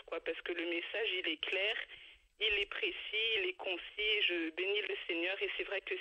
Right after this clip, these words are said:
c'est l'Éternel qui délivre. Et, euh, merci encore à Dieu pour, bah, des hommes, euh, des hommes et des femmes comme vous.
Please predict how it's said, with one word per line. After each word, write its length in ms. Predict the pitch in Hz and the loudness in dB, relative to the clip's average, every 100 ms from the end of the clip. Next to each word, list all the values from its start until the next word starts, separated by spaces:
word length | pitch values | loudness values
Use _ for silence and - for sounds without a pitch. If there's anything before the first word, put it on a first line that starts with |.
| - | -2
c'est 200 | 185 165 - - - - | 0 0 -2 -8 -10 -4
l'Éternel 840 | 185 220 - 226 220 226 226 190 180 | 0 0 0 0 2 2 2 2 0
qui 160 | - 220 | -2 -2
délivre. 640 | 175 170 175 202 226 220 - - - _ - | 0 0 0 2 2 0 -6 -16 -20 _ -2
Et, 180 | 190 180 | 2 4
euh, 120 | 170 | 2
merci 440 | 170 214 214 - 220 | 2 0 -2 -4 -4
encore 240 | 220 214 202 | -4 -4 -2
à 100 | 190 | 0
Dieu 180 | 202 208 | 0 0
pour, 160 | 202 185 | -2 -2
bah, 300 | 175 165 170 | 0 0 0
des 240 | 165 175 185 | 0 -2 -2
hommes, 220 | 180 196 190 | -2 0 0
euh, 260 | 165 180 | 0 0
des 160 | 175 180 165 | 0 -2 0
hommes 180 | 190 208 | 0 0
et 60 | |
des 180 | 185 165 | 0 -2
femmes 280 | - 175 185 | -2 -4 -4
comme 200 | - 160 | -4 -4
vous. 240 | 147 - | -4 -8